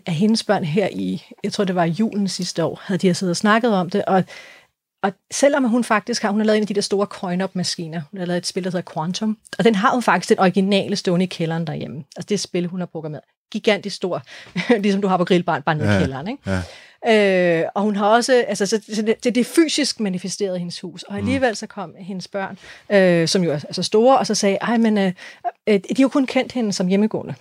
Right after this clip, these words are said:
Speaker 1: De har jo ikke kendt hende som hendes professionelle liv." Og hvordan det, hun var overrasket over, at de ikke vidste, hvad hun havde lavet. Øh, så, så en af grundene til, altså, hun var virkelig glad for at fortælle hendes historie, det er, at vi, hun, at vi snakker om, vi skal, øh, vi er ved at arbejde med at lave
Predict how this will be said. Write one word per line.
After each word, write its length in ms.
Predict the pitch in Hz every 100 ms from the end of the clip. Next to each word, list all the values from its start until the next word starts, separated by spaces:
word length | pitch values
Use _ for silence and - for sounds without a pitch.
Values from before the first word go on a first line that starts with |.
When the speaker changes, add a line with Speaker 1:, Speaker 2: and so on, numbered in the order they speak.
| _ -
Speaker 1:
De 60 | -
har 60 |
jo 20 | 202
ikke 100 | -
kendt 260 | 226 214
hende 280 | 208 190 185
som 400 | - 165 160 160
hendes 160 | 196 175
professionelle 580 | 185 175 208 220 185 165
liv." 240 | 190 180 - - - _ -
Og 100 | 208
hvordan 380 | 208 208 220 233
det, 220 | 254 208 -
hun 140 | 202
var 200 | 214 208
overrasket 600 | 226 247 254 202 185 214 190
over, 240 | 160 170 - _ _
at 140 | 208 -
de 80 |
ikke 180 | 240 226
vidste, 280 | 226 233 277
hvad 120 | 240
hun 160 | 226 226
havde 140 | 202
lavet. 320 | 190 196 269 339 _ - - _ -
Øh, 280 | 208 190 180
så, 200 | 220 202
så 160 | - -
en 180 | 240 269
af 100 | 254
grundene 300 | 202 240 254
til, 120 | 233
altså, 340 | 220 170 190
hun 160 | 226 208
var 60 | 220
virkelig 260 | 254 262
glad 140 | 226 202
for 100 | 220
at 40 |
fortælle 280 | - - 214
hendes 140 | 196 175
historie, 260 | - 202
det 100 | 202
er, 120 | 202
at 100 | 202
vi, 120 | 214 - _ _ _ _ _ _ -
hun, 120 | 214 196
at 140 | - 185
vi 80 |
snakker 320 | 190 190 190 202
om, 100 | 196
vi 60 |
skal, 400 | 185 196 180 160 214
øh, 160 | 190 185
vi 60 |
er 40 | 190
ved 100 | 214
at 100 | 180
arbejde 300 | 170 190 196 185
med 60 |
at 60 | 175
lave 240 | 160 160